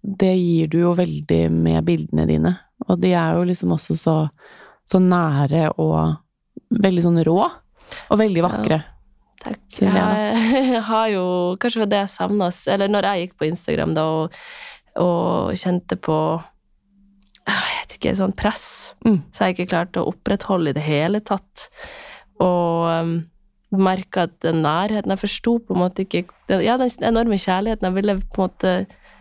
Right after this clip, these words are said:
Speaker 2: forstå hvordan den er, <laughs> og bare, ja, ta fang det.
Speaker 1: Ja.
Speaker 2: Eh, at folk også, også skulle føle bildene gjennom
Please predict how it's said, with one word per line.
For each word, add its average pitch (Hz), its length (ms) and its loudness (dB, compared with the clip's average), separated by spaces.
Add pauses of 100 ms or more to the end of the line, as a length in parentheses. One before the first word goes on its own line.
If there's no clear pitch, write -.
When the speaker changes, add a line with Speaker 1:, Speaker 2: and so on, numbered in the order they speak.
(220)
Speaker 2:
forstå 202 400 0 (680)
hvordan 180 440 0
den 170 200 0
er, 185 280 0 (180)
<laughs> 247 200 0
og 226 160 -2 (500)
bare, 202 280 0 (340)
ja, 214 180 2 (260)
ta 196 260 0
fang 190 420 -2
det. 160 160 2 (240)
Speaker 1:
Ja. 196 220 2 (380)
Speaker 2:
Eh, 190 520 0
at 202 220 -4
folk 202 260 -2
også, 190 280 0 (100)
også 208 220 0
skulle 185 200 -4
føle 190 340 0
bildene 160 380 0
gjennom 160 320 -2